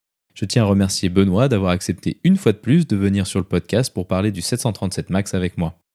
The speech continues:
La description de cet épisode est disponible sur notre site web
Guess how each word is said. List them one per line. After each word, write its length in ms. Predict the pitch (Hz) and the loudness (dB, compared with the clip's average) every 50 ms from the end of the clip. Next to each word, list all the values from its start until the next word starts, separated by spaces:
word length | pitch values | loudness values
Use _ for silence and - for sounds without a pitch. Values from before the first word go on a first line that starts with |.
| _ _ _ _ _ _ _ _ _ _ _ | _ _ _ _ _ _ _ _ _ _ _
La 120 | 95 98 | 0 0
description 400 | 101 101 - - 113 101 - 110 | 0 0 0 -2 -2 -2 0 0
de 80 | 104 98 | 0 0
cet 260 | 87 - 101 90 - | 0 0 -4 -4 -4
épisode 460 | 92 85 95 92 98 123 147 151 127 | -4 -2 0 2 4 4 2 2 2
est 40 | 110 | 0
disponible 540 | 101 101 101 - - 104 104 104 98 98 95 | -2 -2 -4 -2 -2 -2 -2 0 0 -2 -4
sur 160 | - - 98 | -4 -4 -4
notre 300 | 95 90 - - - 82 | -4 -4 -4 -6 -8 -8
site 260 | - - 104 - - | -6 -6 -6 -4 0
web 220 | 120 143 160 165 | 0 2 2 2